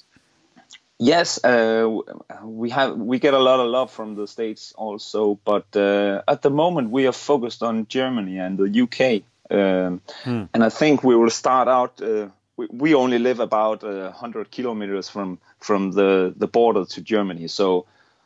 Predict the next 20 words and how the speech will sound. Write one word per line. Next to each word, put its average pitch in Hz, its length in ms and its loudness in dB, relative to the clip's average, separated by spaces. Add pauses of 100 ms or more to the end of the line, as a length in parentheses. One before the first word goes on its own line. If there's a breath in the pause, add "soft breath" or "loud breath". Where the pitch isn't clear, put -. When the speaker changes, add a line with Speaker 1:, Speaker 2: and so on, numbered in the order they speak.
Speaker 2:
Okay. 98 220 -12
Speaker 1:
so - 180 -4
why 110 280 2
bother, 113 360 2 (160)
bother, 113 320 0 (760)
bother 113 220 0
playing 110 340 -6
in, 98 140 -10
in, 98 340 -12 (380)
or 98 140 -2
bother 110 280 2
playing 107 380 -2
in, 98 180 -8
uh, 95 120 -6
Denmark 95 560 -2 (100)
if, 98 240 -4
uh, 92 220 2
the 87 160 -4
Germans 104 460 -2
are, 82 280 -4